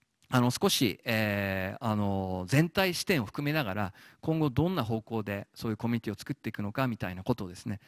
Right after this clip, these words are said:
確かにその指針であったり、そのディレクションだったり、そういったことをですね、非常に質の高い議論をしながら、我々としての方向を定めていくっていうのは非常に有用だと思いますんで、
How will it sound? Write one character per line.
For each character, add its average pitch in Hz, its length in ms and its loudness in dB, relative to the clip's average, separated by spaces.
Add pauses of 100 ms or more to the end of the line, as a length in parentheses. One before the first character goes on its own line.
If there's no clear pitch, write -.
(120)
確 180 200 -2
か 127 100 2
に 101 80 -2
そ - 120 -4
の 101 220 -2
指 127 140 0
針 135 240 0
で 123 100 2
あ 131 40 2
っ - 20 0
た - 180 -8
り、 95 180 -6
そ 113 120 -8
の 101 120 -4
デ 98 100 -2
ィ - 20 2
レ 120 80 2
ク - 80 -10
シ - 100 -4
ョ 120 80 2
ン 120 60 -2
だ 127 80 0
っ 135 40 -4
た - 220 -8
り、 92 100 -8 (380)
そ - 120 2
う - 20 6
い 160 40 4
っ - 20 -10
た 175 120 4
こ 180 100 0
と 151 100 0
を - 20 0
で 87 60 -4
す - 80 -6
ね、 92 60 -4
非 - 140 -6
常 175 100 6
に 175 60 2
質 - 180 0
の 185 80 8
高 - 220 8
い 135 60 4
議 123 100 6
論 135 100 6
を 101 40 0
し 139 140 -2
な 139 100 8
が 117 100 2
ら、 104 220 0 (280)
我 117 140 2
々 117 180 4
と 117 100 -6
し - 80 -4
て 147 100 0
の 120 100 2
方 110 200 0
向 113 140 0
を 107 80 0
定 113 240 0
め 107 80 0
て - 60 -8
い - 40 -18
く 110 60 -4
っ - 20 -12
て - 100 -12
い - 20 -6
う - 20 -6
の - 20 -8
は - 20 -8
非 101 80 -6
常 180 100 8
に 151 100 2
有 151 120 8
用 143 140 8
だ 135 100 6
と - 80 6
思 113 100 6
い - 40 2
ま 107 100 0
す 101 140 -10
ん 90 80 -8
で、 101 220 -2